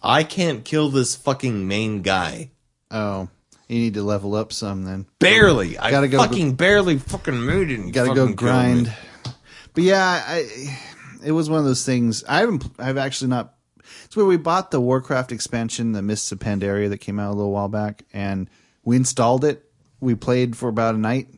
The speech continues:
Speaker 2: and, uh, we haven't played since.
Speaker 1: I figured that.
Speaker 2: Yeah, it's just, it's, it's
Speaker 1: Didn't wanna mention it, but I kinda,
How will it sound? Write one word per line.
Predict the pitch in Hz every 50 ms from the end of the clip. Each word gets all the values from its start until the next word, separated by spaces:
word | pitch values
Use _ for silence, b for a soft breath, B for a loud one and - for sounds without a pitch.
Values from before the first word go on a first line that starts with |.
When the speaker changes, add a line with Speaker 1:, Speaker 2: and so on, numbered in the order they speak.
| _ _ _ _ _ _ _ _ _ _ _ _
Speaker 2:
and, | - 113 107 104 98 95 92 98
uh, | 95 92 92 92 92 95 98 98 98 98 98 98 98 101
we | 107 110
haven't | 110 107 107
played | - 110 107 98
since. | - - 113 104 98 - - - - _ _ - _ _ _
Speaker 1:
I | - 92 92 85
figured | - - - - - - - - -
that. | - - - - _ _ _
Speaker 2:
Yeah, | - 117 117 120 117 117 113 113 113 120
it's | 120 117
just, | 131 123 127
it's, | 147 147 131 123 - - - - - -
it's | 147 165 165 139 135 - - - - - - -
Speaker 1:
Didn't | - 185 226 240 233 220
wanna | 208 214 202 190 185
mention | 175 170 165 147 - 147 147
it, | 156 147 131
but | 107 131 135 139
I | 143 139
kinda, | 131 - 175 170 160 156 151 139 123 104